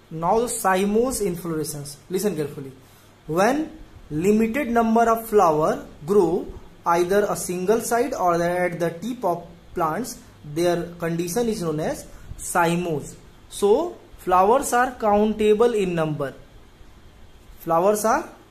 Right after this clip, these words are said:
countable in number, it is limited,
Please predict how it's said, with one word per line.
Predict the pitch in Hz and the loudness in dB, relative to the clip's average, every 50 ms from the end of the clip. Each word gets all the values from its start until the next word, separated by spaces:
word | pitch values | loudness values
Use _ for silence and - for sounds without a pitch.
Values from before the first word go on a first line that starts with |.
| - - - | -20 -18 -8
countable | - 185 180 180 180 170 180 180 180 175 190 202 196 | -2 -2 0 0 -2 -2 -2 -2 0 0 0 0 0
in | 220 302 349 370 - - - - - - - | 0 -2 -4 -8 -12 -16 -20 -20 -20 -12 -8
number, | 156 156 151 139 127 131 139 - - - - - - - - - - - - - - - - - - - - - - - - - - - - - - - | -6 -6 -6 -6 -8 -12 -16 -16 -20 -20 -20 -20 -20 -20 -20 -20 -18 -18 -18 -20 -20 -20 -20 -20 -20 -20 -20 -20 -20 -20 -20 -20 -20 -20 -20 -20 -14 -8
it | - 233 220 269 | -8 -6 -4 -2
is | 302 349 349 - - - - - - | -2 -2 -2 -2 -8 -12 -16 -20 -16
limited, | - 165 170 185 208 214 220 226 220 - 262 233 175 147 143 - | -10 -4 0 2 2 2 2 0 0 0 0 2 0 0 -4 -10